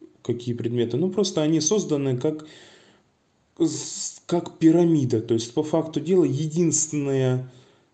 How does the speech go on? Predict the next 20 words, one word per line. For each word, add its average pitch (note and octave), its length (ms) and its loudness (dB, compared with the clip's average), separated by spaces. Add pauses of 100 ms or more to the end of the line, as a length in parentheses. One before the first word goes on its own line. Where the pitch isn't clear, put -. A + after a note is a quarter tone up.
(100)
кому D#3 360 2
это D3+ 200 2
надо, F3+ 360 2
это C3+ 260 0
самим D3+ 400 0
этим, C#3 440 -2
этим C3 340 -2
людям, F#3 320 2
которые D3 680 0
вот C3 280 -2
это C3+ 180 0
всё B2+ 260 -2
изучают. B2 500 -2
То - 80 -2
есть... B2+ 280 -2 (440)
В B2 120 4
итоге, D3 260 4
получается, C3 1040 2
вы B2+ 640 4
научили, B2 1000 -2